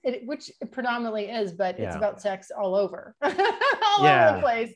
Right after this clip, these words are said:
Speaker 2: Yeah.
Speaker 1: doing all kinds of fun things with really great guys, eh, you know, and relationships and, you know, guys that come and go, and then, you know, love and, uh, and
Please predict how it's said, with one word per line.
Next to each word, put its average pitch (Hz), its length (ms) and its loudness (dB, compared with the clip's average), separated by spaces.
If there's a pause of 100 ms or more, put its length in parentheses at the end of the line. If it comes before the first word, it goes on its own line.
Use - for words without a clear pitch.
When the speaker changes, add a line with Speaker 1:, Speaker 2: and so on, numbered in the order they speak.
Speaker 2:
Yeah. 123 260 -2
Speaker 1:
doing 285 220 0
all 285 160 -2
kinds 247 260 -2
of 294 140 -2
fun 208 220 -4
things 190 260 -6 (340)
with 233 260 -2
really 262 420 2
great 233 280 -2
guys, 185 460 0 (260)
eh, 233 180 -6
you 226 120 -2
know, 185 160 -2
and 190 120 -4 (180)
relationships 226 960 -2
and, 175 400 -6
you 196 100 -6
know, 160 140 -6
guys 190 340 0
that 180 140 -10
come 175 140 -10
and 185 140 -10
go, 240 520 4
and 190 140 0
then, 170 440 -8 (360)
you 202 140 -6
know, 151 180 -6
love 233 680 4
and, 180 280 -6
uh, 220 140 -6 (180)
and 190 440 -6